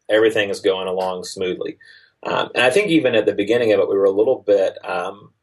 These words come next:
what's the right word? Not lazy, but just, it wasn't as big of a shock. It was one of those things that we go, "Oh, awesome, we're gonna have a baby. This is exactly what we wanted." And you're kind of in that shock of going,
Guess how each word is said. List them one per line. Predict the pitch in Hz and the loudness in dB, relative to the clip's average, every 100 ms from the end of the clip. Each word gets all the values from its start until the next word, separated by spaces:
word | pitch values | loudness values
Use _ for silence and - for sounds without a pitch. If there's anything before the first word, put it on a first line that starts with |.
| _ | _
what's | - | -4
the | 98 | -2
right | 90 87 | 0 0
word? | 90 92 90 - - | 2 2 -2 -18 -4
Not | 80 85 | -2 2
lazy, | 92 113 104 95 | 2 2 0 -2
but | 101 92 | -2 2
just, | 107 104 - | 0 0 0
it | 113 | 2
wasn't | 123 117 - | 2 0 -2
as | 113 | -4
big | - 120 | -2 -4
of | 123 | -2
a | 127 | -4
shock. | 139 143 160 - _ _ _ | -2 -4 -6 -14 _ _ _
It | - | -2
was | 117 | 0
one | 127 | 2
of | 123 | 2
those | 117 | 2
things | 123 120 110 | 0 -2 -2
that | 113 | 0
we | 110 | 2
go, | 110 107 104 | 2 2 2
"Oh, | 143 143 | 2 2
awesome, | 127 131 - | 0 -2 -4
we're | 104 113 | -2 -2
gonna | 117 | -2
have | 117 | -2
a | 110 | 2
baby. | 113 110 | 2 2
This | 107 | 0
is | 107 | 0
exactly | 113 117 117 | 0 0 0
what | 101 | -2
we | |
wanted." | 107 107 98 | -4 -6 -10
And | 101 | -12
you're | 120 | -6
kind | 175 | -4
of | 214 | -2
in | 160 | -4
that | 107 - | -6 -2
shock | 123 113 110 | -2 -2 -2
of | 101 | -2
going, | 104 101 98 | 0 -2 -8